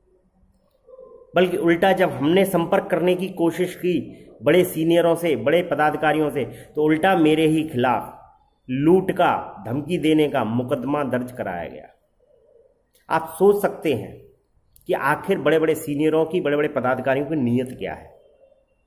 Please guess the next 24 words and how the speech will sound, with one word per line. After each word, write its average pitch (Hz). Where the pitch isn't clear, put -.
साथियों, 123
हमने 156
इतना 156
लंबा 147
संघर्ष 139
किया, 135
हम 131
सब 127
ने 135
साथ 127
मिलकर 127
इतने 143
दिन 135
जंतर 127
मंतर 131
पर 123
गुजारे, 110
दिल्ली, 139
लखनऊ, 131
जयपुर, 131
लेकिन 156
आज 131
भी 147
हम 120